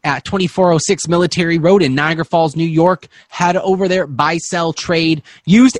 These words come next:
and new games. Um, I'm gonna tell you, if I'm gonna do, if I'm gonna go for a game, I've been holding off on it. I mentioned it last time. I may finally pull the trigger on it. Baldur's Gate one and two. I wanna play them.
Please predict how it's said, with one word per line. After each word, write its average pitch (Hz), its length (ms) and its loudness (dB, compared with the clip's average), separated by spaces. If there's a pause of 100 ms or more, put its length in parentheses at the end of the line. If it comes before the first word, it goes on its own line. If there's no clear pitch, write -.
and 269 240 -2
new 262 200 0
games. 190 440 -2 (400)
Um, 127 420 -2
I'm 151 80 -10
gonna 208 60 -2
tell 208 200 -2
you, 120 200 -12 (400)
if 165 100 -2
I'm 190 140 -2
gonna 220 160 -2
do, 185 140 -10
if 185 140 -8
I'm 202 100 0
gonna 214 120 -2
go 202 140 0
for 262 160 -4
a 262 40 -2
game, 240 340 -4 (420)
I've 175 160 -2
been 147 80 -6
holding 208 400 -2
off 214 240 -2
on 240 160 -4
it. 269 160 0
I 156 100 0
mentioned 180 400 -2
it 160 60 -6
last 180 240 -2
time. 240 160 -4
I 160 100 -2
may 170 160 -2
finally 190 300 -2
pull 196 160 -2
the 175 80 -6
trigger 202 280 -4
on 233 140 -2
it. 247 140 -4 (320)
Baldur's 190 400 2
Gate 190 340 -2
one 170 220 0
and 185 120 0
two. 233 360 2 (880)
I 147 60 0
wanna 180 240 0
play 147 260 -6
them. 131 240 -18